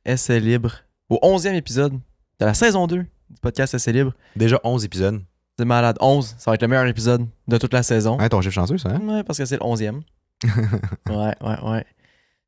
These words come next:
Speaker 1: C'est à peu près ça le nombre de pilotes qui nous est resté dans le Grand Prix hier.
Speaker 2: À un près, c'est exactement ça.
Speaker 1: Mhm. Un Grand Prix qui a eu plein, plein, plein,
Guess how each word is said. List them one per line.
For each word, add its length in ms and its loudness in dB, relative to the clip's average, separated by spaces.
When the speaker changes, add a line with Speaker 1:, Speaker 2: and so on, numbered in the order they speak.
Speaker 1:
C'est 60 2
à 20 2
peu 80 0
près 120 2
ça 140 2
le 60 -2
nombre 180 0
de 60 4
pilotes 300 0
qui 80 -2
nous 100 0
est 60 2
resté 260 0
dans 120 0
le 60 -2
Grand 160 0
Prix 280 -8
hier. 400 -2
Speaker 2:
À 180 4
un 120 4
près, 360 4
c'est 140 -10
exactement 480 -2
ça. 160 -6
Speaker 1:
Mhm. 480 0
Un 140 0
Grand 180 2
Prix 220 -4
qui 120 -2
a 40 4
eu 260 2
plein, 320 0
plein, 220 0
plein, 240 -6